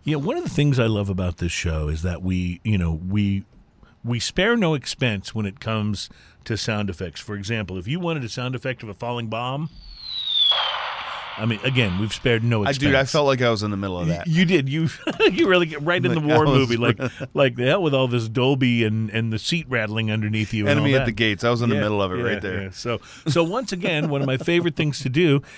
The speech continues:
Speaker 1: is to create our own sound effects, and here's one of my favorites. Are you ready?
Speaker 2: That is a beautiful sound effect. Oh,
Speaker 1: Isn't
Speaker 2: there,
Speaker 1: it?
Speaker 2: yeah. See,
Speaker 1: Yeah.
Speaker 2: I like
Speaker 1: See?
Speaker 2: the hesitation
Speaker 1: You like
Speaker 2: and
Speaker 1: the
Speaker 2: the little
Speaker 1: delay?
Speaker 2: anticipation
Speaker 1: You like the
Speaker 2: going
Speaker 1: delay?
Speaker 2: on.
Speaker 1: Uh, we are going to be trying an Independence Brewing Company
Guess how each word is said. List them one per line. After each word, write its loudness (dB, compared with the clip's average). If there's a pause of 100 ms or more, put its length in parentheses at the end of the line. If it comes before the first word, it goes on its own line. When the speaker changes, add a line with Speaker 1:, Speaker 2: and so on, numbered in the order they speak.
(160)
Speaker 1:
is 2
to -2
create -2
our 0
own -2
sound -8
effects, -6
and -8
here's -6
one -6
of -6
my -2
favorites. -6
Are -8
you -6
ready? -2 (1700)
Speaker 2:
That 2
is -2
a -6
beautiful -4
sound -10
effect. -14
Oh, 6
Speaker 1:
Isn't 4
Speaker 2:
there, 4
Speaker 1:
it? -2
Speaker 2:
yeah. 2
See, 2
Speaker 1:
Yeah. 4
Speaker 2:
I 2
like 2
Speaker 1:
See? -2
Speaker 2:
the 2
hesitation -2
Speaker 1:
You 4
like 6
Speaker 2:
and 0
Speaker 1:
the 4
Speaker 2:
the 2
little 4 (160)
Speaker 1:
delay? 2 (120)
Speaker 2:
anticipation 0
Speaker 1:
You 2
like 2
the -2
Speaker 2:
going 0
Speaker 1:
delay? 2 (320)
Speaker 2:
on. 4 (100)
Speaker 1:
Uh, 8
we 2
are 0
going 2
to 0
be 0
trying 4
an 4
Independence 2
Brewing 2
Company 2